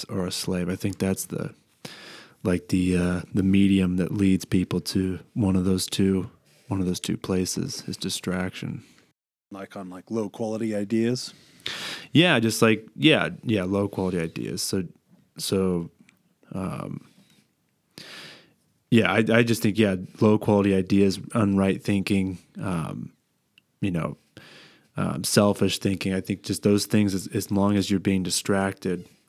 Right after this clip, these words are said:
Speaker 1: um, you kinda get, you, you kinda get swayed into one of those two categories. Um, whereas if you're aware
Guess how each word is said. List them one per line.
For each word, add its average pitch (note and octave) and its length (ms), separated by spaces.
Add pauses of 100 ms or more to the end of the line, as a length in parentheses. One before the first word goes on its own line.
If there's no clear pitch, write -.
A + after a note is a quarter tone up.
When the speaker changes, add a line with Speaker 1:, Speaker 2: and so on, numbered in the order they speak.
(140)
Speaker 1:
um, F2 420 (100)
you G#2+ 120
kinda F#2+ 260
get, F#2 280 (220)
you, A2+ 140
you G#2+ 240
kinda G2+ 260
get F#2 240 (800)
swayed G#2 460
into F#2+ 200
one F#2+ 160
of F#2 60
those F#2 200
two F#2+ 180
categories. F#2 840 (600)
Um, F#2 300
whereas G2 480
if F#2 160
you're F#2 120
aware F#2 640